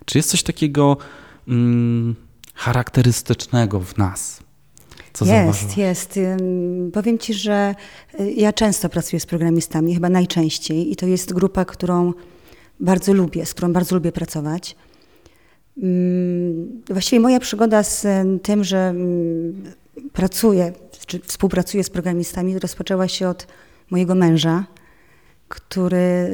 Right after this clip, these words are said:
Speaker 2: zainteresował się Pythonem. I jak zainteresował się Pythonem, zaczął chodzić na meetupy.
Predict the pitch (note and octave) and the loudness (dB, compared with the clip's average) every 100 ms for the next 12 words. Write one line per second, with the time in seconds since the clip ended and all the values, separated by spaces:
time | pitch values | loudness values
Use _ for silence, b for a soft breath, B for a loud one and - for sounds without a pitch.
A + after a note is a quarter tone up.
0 | F3 E3 F#3 - F3+ F#3+ F#3+ - F3 F3 | 0 2 2 2 -2 -2 -4 -4 -2 -2
1 | D#3 D3+ - b b b b b b _ | -2 -4 -6 b b b b b b _
2 | _ - F#3+ F3+ F3+ F3+ F3+ F3 F3+ F#3+ | _ -2 4 6 6 4 2 0 -2 -6
3 | F#3 _ _ - _ _ - F#3+ F3 F#3+ | -8 _ _ -20 _ _ 0 0 4 2
4 | F#3 G#3+ A3 - A3 - - F#3 F3+ D#3+ | 4 2 2 0 0 0 0 0 0 2
5 | E3 F3 F3+ F3+ F#3 F3+ - F3 F#3 D#3 | 2 0 -2 -2 -2 -2 -2 -2 -2 -4
6 | - | -6